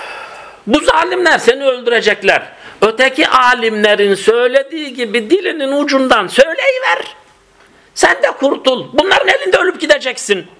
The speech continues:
Ahmed İbni Hanbel rahimahullah zindanda dedi ki, "Bakın," dedi, "dışarıya."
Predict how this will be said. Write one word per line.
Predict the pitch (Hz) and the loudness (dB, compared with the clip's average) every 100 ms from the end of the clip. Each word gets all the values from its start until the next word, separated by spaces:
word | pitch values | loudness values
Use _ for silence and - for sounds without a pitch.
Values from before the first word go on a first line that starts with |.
| _ _ _ _ _ _ _ _ _ _ - - - - | _ _ _ _ _ _ _ _ _ _ -20 -20 -6 0
Ahmed | 170 233 247 | 2 2 0
İbni | 240 | 0
Hanbel | 214 226 233 220 | 0 2 2 2
rahimahullah | 208 202 190 185 208 | 0 0 2 4 2
zindanda | 165 180 185 208 208 | 2 0 0 2 2
dedi | 226 233 | 0 0
ki, | 202 185 | -4 -2
"Bakın," | 254 240 196 | 0 0 0
dedi, | 151 135 | 0 0
"dışarıya." | 120 92 73 67 - | 0 2 0 -4 -10